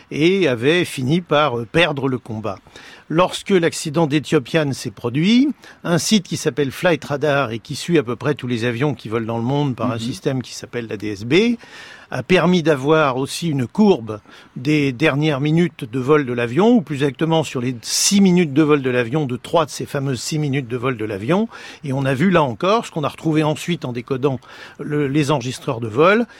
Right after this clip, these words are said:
Speaker 1: un combat entre le pilote et, les pilotes et, et leur avion, avec une courbe très erratique, euh, de l'avion qui monte, descend, monte, descend, et on voit qu'il y a un combat, euh, de l'homme contre les commandes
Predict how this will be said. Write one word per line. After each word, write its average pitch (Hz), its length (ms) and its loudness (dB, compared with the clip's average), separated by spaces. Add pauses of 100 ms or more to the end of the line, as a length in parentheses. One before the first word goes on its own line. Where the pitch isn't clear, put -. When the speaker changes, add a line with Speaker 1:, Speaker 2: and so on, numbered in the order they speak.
(140)
Speaker 1:
un 151 180 -4
combat 170 500 2
entre 165 340 -2
le 190 180 2
pilote 151 440 0
et, 120 300 -4
les 143 140 0
pilotes 151 440 0
et, 123 300 -6
et - 20 0
leur 131 200 0
avion, 185 520 0
avec 151 400 0
une 127 400 -4 (380)
courbe 208 340 4
très 185 280 2
erratique, 156 560 -2
euh, 135 320 -2
de 120 120 -6
l'avion 139 520 0
qui 170 340 -6
monte, 160 340 0
descend, 160 500 -4
monte, 175 280 2
descend, 190 500 0
et 147 80 -2
on 131 120 -6
voit 156 260 2
qu'il 123 220 -12
y 131 40 -6
a 165 80 -2
un 151 180 -4
combat, 175 580 0
euh, 131 180 -8
de 127 100 -4
l'homme 180 320 0
contre 147 280 -8
les 135 100 -2
commandes 175 400 -2